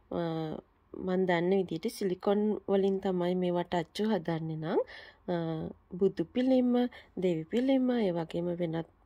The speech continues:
ප්‍රතිමා, ලස්සන මල් පෝච්චි වගේම විශාල බිත්ති චිත්‍රවලටත්, අ, ඒ වගේම වි-, විවිධ අලංකරණ වැඩවලටත් මේවා, මේ කලාවේ ඉඩ ඕන තරම් තියෙනවා. ඉතින්, අ, මේක වටින කලාවක්. අ,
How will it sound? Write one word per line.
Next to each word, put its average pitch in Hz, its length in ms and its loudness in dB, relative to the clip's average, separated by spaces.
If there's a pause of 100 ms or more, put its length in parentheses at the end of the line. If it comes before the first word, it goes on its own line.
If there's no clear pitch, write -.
(220)
ප්‍රතිමා, 262 580 2 (400)
ලස්සන 170 500 0
මල් 165 220 -2
පෝච්චි 247 600 2
වගේම 160 520 -2 (480)
විශාල 180 420 2
බිත්ති 170 360 -6
චිත්‍රවලටත්, 233 680 0
අ, - 720 -6
ඒ 185 160 4
වගේම 170 340 0
වි-, 170 220 -2 (140)
විවිධ 170 340 -4 (400)
අලංකරණ 180 640 0
වැඩවලටත් 165 540 -2 (480)
මේවා, 175 300 2 (160)
මේ 175 140 4
කලාවේ 170 560 0
ඉඩ 214 220 -2 (180)
ඕන 160 280 -2
තරම් 151 420 -4
තියෙනවා. 214 580 4 (380)
ඉතින්, 175 340 -2 (420)
අ, 165 280 -4
මේක 185 360 -2 (180)
වටින 170 380 -4
කලාවක්. 180 720 -2
අ, - 600 -8